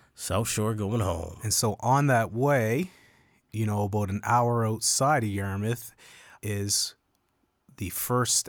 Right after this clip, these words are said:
Speaker 2: episode that we're gonna do today and kinda kick off this historical journey for us.
Speaker 1: Right, the Black Loyalists' arrival in
Speaker 2: That's
Speaker 1: Nova
Speaker 2: right.
Speaker 1: Scotia.
Speaker 2: And they settled
Speaker 1: Seventeen eighty-three. What a critical moment in the Black Nova Scotian history.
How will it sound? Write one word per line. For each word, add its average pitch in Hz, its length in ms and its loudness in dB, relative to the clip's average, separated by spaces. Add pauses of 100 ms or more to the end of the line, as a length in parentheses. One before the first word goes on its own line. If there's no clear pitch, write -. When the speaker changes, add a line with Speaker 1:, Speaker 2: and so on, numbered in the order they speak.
Speaker 2:
episode 104 760 0 (120)
that 98 140 0
we're 107 120 2
gonna 110 220 2
do 117 340 2
today 95 520 -2
and 92 100 -4
kinda 107 220 4
kick - 320 0
off 120 340 2
this 113 360 0 (500)
historical 123 800 2
journey 117 420 2
for 80 300 -6
us. - 400 0 (120)
Speaker 1:
Right, 113 320 -2
the - 120 -16 (120)
Black 113 380 -2
Loyalists' 104 760 0
arrival 82 600 0 (100)
in 101 120 -4
Speaker 2:
That's 123 140 2
Speaker 1:
Nova 127 180 4
Speaker 2:
right. 135 100 4
Speaker 1:
Scotia. - 540 0
Speaker 2:
And 107 220 -2
they 127 140 6
settled - 360 6
Speaker 1:
Seventeen 143 420 4
eighty-three. 123 840 4
What 135 180 2
a 98 280 0 (100)
critical 147 420 2
moment 135 400 4
in 117 320 2 (320)
the - 140 -2
Black 117 540 2
Nova 123 180 0
Scotian 82 340 -4
history. 82 320 -10